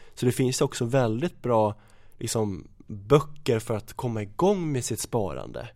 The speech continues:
Så att gå in på de här nätbokhandeln och, och kika, eh, vilka är de bästsäljarna och vilka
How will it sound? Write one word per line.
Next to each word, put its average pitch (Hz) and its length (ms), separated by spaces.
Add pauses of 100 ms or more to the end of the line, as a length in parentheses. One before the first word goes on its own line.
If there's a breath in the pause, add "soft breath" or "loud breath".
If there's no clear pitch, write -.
(420 soft breath)
Så 123 60
att 117 60
gå 107 120
in 180 180
på 214 80
de 135 120
här 104 80
nätbokhandeln 101 1080
och, 95 200
och 107 60
kika, 113 580 (300 soft breath)
eh, 107 220 (140)
vilka 110 360
är 175 180
de 127 360
bästsäljarna 98 1000
och 98 180 (240 soft breath)
vilka 117 380